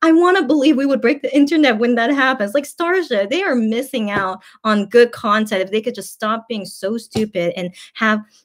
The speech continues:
the M X guys, like, collab with each other. Like, okay, like, we'll accept that Wano won't go back to Monster X, but they can totally collab with each other. Like, 'cause they're under the same company. There's nothing wrong with Wano. They could to-, and you don't have to be on Korean public television. Just do it on YouTube.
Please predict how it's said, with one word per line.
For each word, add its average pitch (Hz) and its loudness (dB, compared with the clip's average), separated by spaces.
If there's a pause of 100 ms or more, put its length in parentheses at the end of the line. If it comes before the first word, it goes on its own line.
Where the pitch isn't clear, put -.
the 202 0
M 214 2
X 214 -2
guys, 214 0
like, 196 0
collab 196 -2
with 202 -6
each 202 -8
other. 185 0
Like, 208 2
okay, 220 2
like, 190 2
we'll 233 6
accept 330 2
that 233 2
Wano 226 2
won't 208 0
go 240 -2
back 233 -4
to 233 -4
Monster 226 -4
X, 196 -8 (180)
but 254 0
they 311 2
can 381 0
totally 302 0
collab 226 0
with 208 -4
each 208 -10
other. 175 0
Like, 208 0
'cause 262 -2
they're 262 2 (480)
under 294 4
the 302 0
same 294 2
company. 247 2 (220)
There's 226 -4
nothing 277 2
wrong 262 4
with 240 2
Wano. 214 0
They 233 2
could 254 -2
to-, 277 0
and 233 2
you 254 2
don't 294 2
have 349 0
to 339 0
be 269 0
on 247 0
Korean 262 0
public 254 2
television. 240 0
Just 240 -4
do 277 2
it 277 4
on 233 0
YouTube. 240 -4